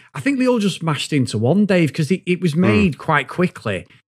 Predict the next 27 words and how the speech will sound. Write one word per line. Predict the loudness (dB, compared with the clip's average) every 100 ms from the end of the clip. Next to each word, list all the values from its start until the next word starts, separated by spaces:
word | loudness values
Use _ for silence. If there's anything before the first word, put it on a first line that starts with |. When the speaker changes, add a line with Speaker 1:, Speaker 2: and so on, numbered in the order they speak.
| _ -2
Speaker 2:
Yeah. | 2
Speaker 1:
after | 2 2
the | 0
first | 2 0 0 0
series. | 2 2 2 -2
But | -6 -2
yeah, | 2 2 2 0
I, | 0
I've, | -2 0
I've | -2 2
loved | 2 2 0
this. | 0 0 2
And | 0
I |
know | 2
we're | 2 2
on | 0
episode | -2 -2 -2 -2
four | -2 0 0
now, | 0
but | -2 -4
it's | -6
been | -2 -2
fantastic | -2 -4 -2 -4 -4 -6 -2
going | 0 2
back | 0 0
again. | -2 0 0